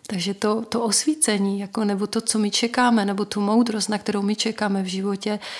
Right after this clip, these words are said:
tak my ji máme vlastně jako ženy dané v tom úplně největším rituálu a to je vlastně to zrození. A proto jako si myslím, že vždycky ta žena, eh, žena se přerodí vlastně jako v tu matku,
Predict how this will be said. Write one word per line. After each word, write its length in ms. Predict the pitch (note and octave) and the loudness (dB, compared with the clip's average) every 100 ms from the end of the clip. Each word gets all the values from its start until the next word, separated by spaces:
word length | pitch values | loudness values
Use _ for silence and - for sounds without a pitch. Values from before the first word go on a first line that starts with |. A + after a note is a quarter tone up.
| - | -12
tak 200 | - G3 | -8 -2
my 140 | G3+ G#3+ | 2 4
ji 100 | G#3+ | 4
máme 360 | G3 G3 G3 | 4 2 2
vlastně 520 | G3 G3+ F#3+ - G#3 G3+ - - - | 0 -2 -2 -2 -4 -4 -10 -16 -6
jako 240 | F#3 G#3 | -2 0
ženy 460 | F#3 G3+ F#3+ F#3+ G3+ - - - - | 2 2 2 0 -4 -10 -20 -18 -2
dané 500 | G3+ G3 G3 G3 G3 - - | 2 4 4 0 -4 -18 -16
v 120 | - - | -10 -4
tom 280 | G#3 G3 | -2 -2
úplně 560 | G3 A3+ - G3 G3 G3+ | -2 -4 -2 0 0 0
největším 760 | G3+ G#3+ A#3 A#3 A3+ - G3+ | 2 4 6 4 2 2 0
rituálu 800 | G3+ G3 G3 G3+ G3 F#3+ G#3+ B3+ - - - - - | 0 -2 -2 0 2 2 2 0 -4 -20 -18 -8 -6
a 80 | |
to 160 | - A3 | -2 0
je 100 | G#3 | 2
vlastně 300 | G3 - G3 | 0 -2 -4
to 140 | - | -4
zrození. 500 | F3+ F#3+ F#3+ F#3+ F#3+ F#3 - _ _ _ - _ D4 | -4 -4 -4 -4 -4 -8 -20 _ _ _ -20 _ -8
A 120 | F#3+ | -6
proto 520 | - G3+ G#3+ G#3+ - - - _ _ _ - A3 | -2 -2 2 2 0 -8 -20 _ _ _ -6 -4
jako 220 | G3+ G#3 | -2 -2
si 160 | - | 2
myslím, 340 | G3+ F#3+ A3 G#3+ | 2 2 2 2
že 140 | G#3+ | 2
vždycky 380 | G#3 G3+ - G3+ | 0 -2 -2 -4
ta 140 | G#3 | -2
žena, 340 | F#3+ G3 G3+ G3 - - - - | -2 0 0 -2 -10 -16 -12 -2
eh, 240 | G#3 G3 B3+ C#4 | -2 -2 -6 -2
žena 480 | G#3 G#3+ C#4 - - _ | 2 4 4 2 -14 _
se 140 | - A3+ | -4 -2
přerodí 520 | - G#3 G3 F#3 G3+ | -2 -2 -2 -4 -4
vlastně 360 | G3+ G3 - G#3+ | -4 -4 -2 -4
jako 180 | G3+ | -4
v 80 | A3+ | -6
tu 160 | - A3+ | -2 0
matku, 500 | G3+ G3+ - A3 | 0 -2 -4 -2